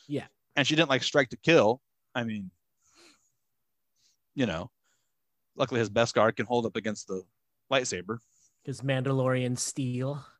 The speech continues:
Speaker 2: Yeah.
Speaker 1: as it used to be called. <laughs>
Speaker 2: Badass. Um, but yeah, man, these episodes just keep building. I'm just like, every week I'm like, "This can't be better than last week. Holy shit, it's
Speaker 1: Mm-hmm.
Speaker 2: better than last
Speaker 1: Mm-hmm.
Speaker 2: week." <laughs>
Speaker 1: Mm-hmm.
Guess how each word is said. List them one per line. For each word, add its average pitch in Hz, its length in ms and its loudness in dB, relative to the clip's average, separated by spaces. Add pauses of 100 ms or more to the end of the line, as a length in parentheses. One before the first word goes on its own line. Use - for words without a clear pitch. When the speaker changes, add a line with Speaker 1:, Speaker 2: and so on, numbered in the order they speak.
(260)
Speaker 2:
Yeah. 85 400 -12
Speaker 1:
as 156 160 2
it 165 80 -2
used 170 240 4
to 151 60 -2
be 139 120 0
called. 135 440 -2
<laughs> - 120 -10
Speaker 2:
Badass. - 760 0 (760)
Um, 104 440 0 (680)
but 131 100 -8
yeah, 151 180 0
man, 143 200 2
these 151 140 0
episodes 160 300 0
just 110 180 -4
keep - 200 -10 (140)
building. 104 380 -2 (160)
I'm 110 100 -10
just 104 140 -8
like, 95 200 0 (120)
every 123 180 -2
week 127 120 -6
I'm 110 80 -8
like, 98 180 -2
"This 104 140 -12
can't 104 160 -6
be 95 60 -20
better 98 120 -8
than 98 80 -14
last 117 260 -4
week. - 80 -20 (200)
Holy 92 200 -10
shit, - 280 0 (120)
it's 101 100 -8
Speaker 1:
Mm-hmm. 107 60 -12
Speaker 2:
better 98 120 -4
than 104 100 -16
last 113 240 -2
Speaker 1:
Mm-hmm. 117 80 -12
Speaker 2:
week." 135 60 -14 (440)
<laughs> 113 100 -8
Speaker 1:
Mm-hmm. 123 80 -8